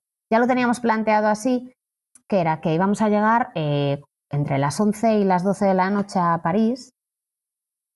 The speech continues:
Y, y bueno, realmente decía, o sea, me decía Jordi, o sea, es, es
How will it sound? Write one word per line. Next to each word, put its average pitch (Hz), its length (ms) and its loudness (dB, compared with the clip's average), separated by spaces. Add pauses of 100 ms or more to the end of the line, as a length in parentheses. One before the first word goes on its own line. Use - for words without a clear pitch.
(440)
Y, 170 800 2 (1400)
y 190 60 2
bueno, 185 420 0 (1300)
realmente 226 460 0
decía, 160 520 -2 (520)
o 175 40 -6
sea, 165 300 -2 (680)
me 180 100 2
decía 170 320 0
Jordi, 151 360 0
o - 40 -14
sea, 160 140 -2
es, 160 180 -4
es - 220 -6